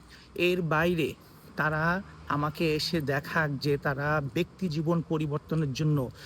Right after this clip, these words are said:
চুয়ান্ন বছরে যতবার তারা ক্ষমতায় এসেছে, তারা কি করেছে। তারা যতটা বেশি বিরোধী দল এবং বিরোধী মত দমনে প্রেশার তৈরি করেছে, একটি মানুষের জমি দখলে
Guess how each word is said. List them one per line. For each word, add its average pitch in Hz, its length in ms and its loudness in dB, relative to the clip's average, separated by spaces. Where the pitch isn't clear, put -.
চুয়ান্ন 175 360 0
বছরে 160 320 0
যতবার 160 460 2
তারা 151 220 0
ক্ষমতায় 160 440 0
এসেছে, - 340 -4
তারা 156 160 0
কি 240 100 2
করেছে। 180 380 0
তারা 170 200 4
যতটা 180 300 0
বেশি 180 220 0
বিরোধী 160 320 0
দল 170 200 4
এবং 165 100 2
বিরোধী 156 280 2
মত 160 240 0
দমনে 170 400 4
প্রেশার 190 380 2
তৈরি 170 200 2
করেছে, 156 300 -2
একটি - 260 -4
মানুষের 165 400 0
জমি 170 300 2
দখলে 160 360 0